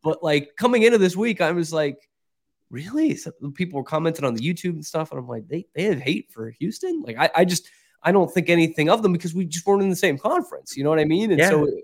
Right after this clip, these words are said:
Speaker 2: yeah.
Speaker 1: it wasn't that familiarity. And, you know, the time we did get to face you in basketball was pretty all right for us. So,
Speaker 2: <laughs>
Speaker 1: like, I just, I didn't, I didn't feel
Speaker 2: Yeah.
Speaker 1: that. But I guess, uh, talking to people this week, it, it used to be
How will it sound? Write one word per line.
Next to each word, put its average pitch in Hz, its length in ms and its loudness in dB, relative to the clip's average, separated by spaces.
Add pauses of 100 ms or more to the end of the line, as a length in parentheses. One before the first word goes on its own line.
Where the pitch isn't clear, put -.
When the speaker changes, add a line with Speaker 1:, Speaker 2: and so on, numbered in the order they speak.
(100)
Speaker 2:
yeah. - 100 -8 (120)
Speaker 1:
it 151 100 -6 (100)
wasn't 165 360 0
that 147 320 4
familiarity. 143 960 0 (380)
And, 123 400 0
you 123 120 -6
know, 76 300 -18
the - 80 -20
time 107 240 -14
we 101 80 -16
did 107 200 -14
get 92 120 -20
to - 80 -20
face - 260 -18
you 98 80 -20
in 92 60 -20
basketball 117 540 -8
was 120 120 -6
pretty 117 280 -8
all 117 100 -10
right 185 240 -2
for - 180 -16
us. - 200 -20 (220)
So, 147 460 8
Speaker 2:
<laughs> - 60 -4
Speaker 1:
like, 156 240 6
I 175 140 6
just, 185 320 2
I 180 100 8
didn't, 208 260 4 (160)
I 175 60 4
didn't 220 200 6
feel 202 160 0
Speaker 2:
Yeah. 233 120 8
Speaker 1:
that. 247 80 8
But 208 100 4
I 165 60 6
guess, 202 300 4 (260)
uh, 170 80 0 (140)
talking 190 320 4
to 214 40 6
people 196 280 0
this 190 200 0
week, 180 400 -2
it, 160 200 -2 (120)
it 135 200 -6
used 131 380 -8
to 226 60 -6
be 127 440 -2